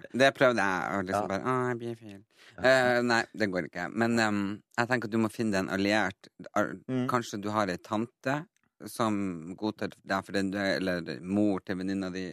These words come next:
Speaker 1: eller du har en venn. En voksen person, i hvert fall, som kan være med deg, og så kan du samle familien og, og uten å bli liksom helt, men bare si et rolig og ned, og vet du hva, jeg er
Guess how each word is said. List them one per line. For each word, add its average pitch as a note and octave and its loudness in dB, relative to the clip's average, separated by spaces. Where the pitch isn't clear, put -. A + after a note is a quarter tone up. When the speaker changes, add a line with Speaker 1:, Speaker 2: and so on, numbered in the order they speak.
Speaker 1:
eller E2+ -8
du E2+ -16
har G2 -4
en F#2 -6
venn. G#2 -2
En A#2+ 2
voksen D3+ -2
person, C3 -2
i - -6
hvert C#2 -14
fall, D2 -8
som G#2+ -8
kan G2+ 2
være A2 6
med A#2 4
deg, G2 4
og G2 0
så - -14
kan G2 -2
du F2+ -8
samle F#2 -6
familien F2+ -4
og, F2 -6
og A#2 4
uten G#2+ 2
å F2+ 0
bli F#2 0
liksom F2+ -4
helt, F#2 -8
men D3 0
bare A2+ 2
si A#2+ -6
et A#2 -6
rolig A2 0
og G2+ 0
ned, G2+ -2
og F#2 -8
vet G2 -14
du - -16
hva, B2 -6
jeg G2 -2
er F2+ -4